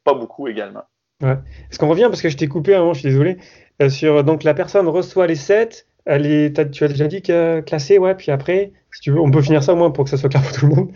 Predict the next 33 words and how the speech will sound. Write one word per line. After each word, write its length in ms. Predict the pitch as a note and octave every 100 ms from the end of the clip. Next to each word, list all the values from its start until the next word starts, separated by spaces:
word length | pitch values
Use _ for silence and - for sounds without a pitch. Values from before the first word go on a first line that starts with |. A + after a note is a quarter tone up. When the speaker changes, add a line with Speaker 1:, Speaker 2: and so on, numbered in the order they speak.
| - -
Speaker 1:
Oui, 160 | A3
absolument. 440 | F#3 - A#3 G#3 F#3+
Donc, 200 | F#3+ E3
on, 240 | D#3 D#3
on 60 | D3+
classe 320 | F#3 G3+ G3+
les 100 | D#3+
cartes, 460 | - - - - - - -
euh, 400 | C#3 C3+ C#3 C3+
de 60 | C3+
la 80 |
manière 220 | D3 E3 D#3+
dont 120 | D3
on 40 |
se 60 | C#3+
perçoit, 440 | D3 - F3 A3 -
et 100 | D3+
voilà 280 | E3+ F3
comment 260 | G#3 D#3+ D#3
ça 160 | D#3 C3+
va, 280 | C3 C3+ C3
ça 160 | C3
va 140 | B2 B2
fonctionner. 340 | C#3+ C#3+ E3
C'est 140 | G#3
la 100 | C#3+
vague 240 | B2+ D3 D3
d'amour 380 | B2+ A#2+ B2 B2
qui 140 | -
débute 280 | A#2 A2+ B2
à 60 | A#2+
ce 100 | A#2+
moment-là. 440 | A#2 A2+ A#2+ E3+